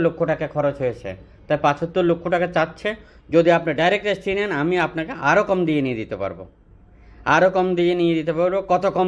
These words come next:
দিয়ে নিয়ে দেবো সেটা আপনি বিশ্বাসও করতে পারবেন না। আপনি দ্রুত যোগাযোগ করেন। জমির পরিমাণ দেড় ঘন্টা থেকেও বেশি আছে,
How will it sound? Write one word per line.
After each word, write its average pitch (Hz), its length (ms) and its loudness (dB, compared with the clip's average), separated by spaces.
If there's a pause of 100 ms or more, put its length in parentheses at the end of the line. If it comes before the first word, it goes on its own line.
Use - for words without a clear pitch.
দিয়ে 175 180 4
নিয়ে 175 220 2
দেবো 170 160 -2 (120)
সেটা 180 160 -2
আপনি 160 160 -4 (100)
বিশ্বাসও 185 400 -6
করতে 175 220 -4
পারবেন 160 300 -2
না। 202 40 -4 (280)
আপনি 135 280 0
দ্রুত 151 200 0 (140)
যোগাযোগ 110 380 -2
করেন। 98 200 -4 (1900)
জমির 151 340 4
পরিমাণ 160 380 0 (120)
দেড় 147 220 0
ঘন্টা 151 240 0
থেকেও 180 360 0
বেশি 139 280 -2
আছে, 107 200 -6